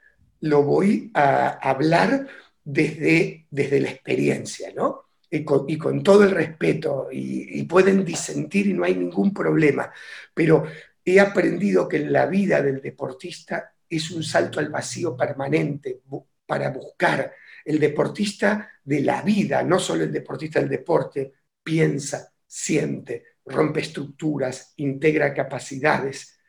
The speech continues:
¿sí? Y se nutre de cada logro del camino, porque esos logros son ganares.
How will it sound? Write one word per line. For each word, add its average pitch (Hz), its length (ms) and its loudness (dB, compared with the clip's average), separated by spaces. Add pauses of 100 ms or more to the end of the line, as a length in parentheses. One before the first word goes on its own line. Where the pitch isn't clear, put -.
(160)
¿sí? - 360 -6
Y 160 80 -4
se 160 260 0
nutre 165 720 2 (320)
de 151 240 0
cada 233 300 4
logro 196 360 4
del 151 280 -2
camino, 151 640 2
porque 143 240 -2
esos 156 220 -4
logros 185 400 2
son 160 200 -4
ganares. 135 640 0